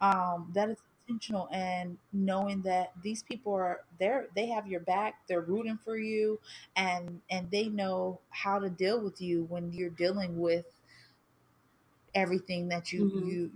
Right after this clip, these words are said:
Speaker 1: you're physically going on, mentally going on, emotionally, and knowing that you have that support is just absolutely amazing. And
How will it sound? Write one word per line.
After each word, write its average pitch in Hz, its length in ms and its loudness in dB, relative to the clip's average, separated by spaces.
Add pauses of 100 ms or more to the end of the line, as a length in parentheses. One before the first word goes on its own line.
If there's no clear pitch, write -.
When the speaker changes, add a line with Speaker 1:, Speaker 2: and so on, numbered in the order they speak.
Speaker 1:
you're 170 280 -2 (240)
physically 190 400 -8
going 180 340 -4
on, 175 300 -2
mentally 175 400 -4
going 170 240 -2
on, 165 200 -4
emotionally, 170 920 -4 (360)
and 170 280 0
knowing 175 400 0
that 175 240 0
you 180 100 -4
have 165 220 2
that 165 180 -4
support 170 560 -2
is 165 180 -4
just - 320 -8 (120)
absolutely 175 640 -4
amazing. 160 640 -8 (400)
And 156 640 0